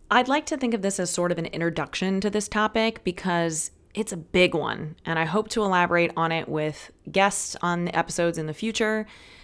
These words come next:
and it's a topic that I'm particularly high on myself. I have read dozens of different leadership books, listened to lots of podcasts, and have been in a number of different leadership roles over the years. And really, we all have.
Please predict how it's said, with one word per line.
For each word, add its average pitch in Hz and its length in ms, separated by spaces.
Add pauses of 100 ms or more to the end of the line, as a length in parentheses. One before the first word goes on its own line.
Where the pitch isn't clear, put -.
(160)
and 220 120
it's 240 140
a 233 40
topic 294 320
that 190 140
I'm 175 460
particularly 170 520
high 156 200
on 143 100
myself. 165 680 (580)
I 175 120
have 175 200
read 165 320 (120)
dozens 208 460
of 175 160
different 175 260
leadership 165 380
books, 160 460
listened 156 320
to - 440
lots - 220
of - 80
podcasts, 202 1040 (580)
and 165 600
have 175 160
been 196 120
in 180 120
a 175 60
number 175 260
of 165 80
different 156 260
leadership 156 380
roles 147 340 (160)
over 156 260
the 151 80
years. 143 540 (480)
And 190 140
really, 233 500 (260)
we 185 280
all 175 200
have. - 460